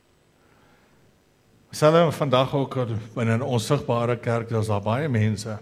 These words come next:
deur die eeue wat ongehoorsaam is aan hom,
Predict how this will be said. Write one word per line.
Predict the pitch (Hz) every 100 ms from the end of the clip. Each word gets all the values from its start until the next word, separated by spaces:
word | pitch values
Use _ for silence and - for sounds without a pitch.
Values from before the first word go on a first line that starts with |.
| - _ _ _ - - - -
deur | 113 113 117
die | 139
eeue | 156 143 107 87 71 - - _ _ _ _ _ _ _ _ _ _
wat | 107 110
ongehoorsaam | 147 139 139 117 131 - 139 101
is | 87 -
aan | 98
hom, | 90 87